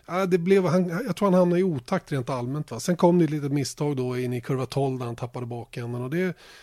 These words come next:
det, det var nog också ett, ett resultat av att han var liksom inte,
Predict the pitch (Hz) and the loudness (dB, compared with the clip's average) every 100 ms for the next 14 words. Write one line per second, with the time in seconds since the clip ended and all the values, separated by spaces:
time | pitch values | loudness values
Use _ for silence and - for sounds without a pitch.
0 | _ - 175 175 175 202 170 175 - 170 | _ -4 -4 0 0 2 2 0 -2 -2
1 | 156 - 170 - 143 131 147 120 139 139 | -2 -4 -10 -8 -6 -6 -8 -8 -6 -6
2 | - 131 127 123 139 120 131 139 139 139 | -6 -8 -6 -8 -8 -8 -8 -8 -4 -2
3 | 151 156 156 139 - | 0 2 2 2 -2